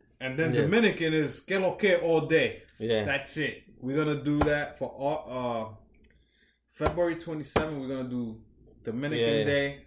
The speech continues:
Speaker 1: Then for June, your parade's coming up. We're gonna do that. So people, we already started a kit for Cinco de Mayo. Now, I know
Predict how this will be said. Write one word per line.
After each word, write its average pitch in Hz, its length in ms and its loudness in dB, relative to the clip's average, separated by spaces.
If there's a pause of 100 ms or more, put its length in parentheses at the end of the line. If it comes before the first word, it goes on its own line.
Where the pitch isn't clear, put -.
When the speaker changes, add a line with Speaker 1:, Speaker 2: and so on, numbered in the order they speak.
(540)
Speaker 1:
Then 123 160 -6
for 123 160 -8
June, 151 560 0 (100)
your 123 180 -4
parade's 135 440 -2
coming 143 340 -4
up. 135 380 -2 (440)
We're 127 140 -2
gonna 127 140 -4
do 120 140 -4
that. 101 200 -10 (260)
So - 160 -8
people, 156 320 -6
we 156 140 0
already 175 300 2
started 151 400 -2
a 123 40 -6
kit - 520 -4 (1000)
for 117 500 -4 (440)
Cinco 147 440 -4
de 131 100 2
Mayo. 113 420 -6 (300)
Now, 127 440 -2 (1700)
I 120 100 -10
know 156 180 -4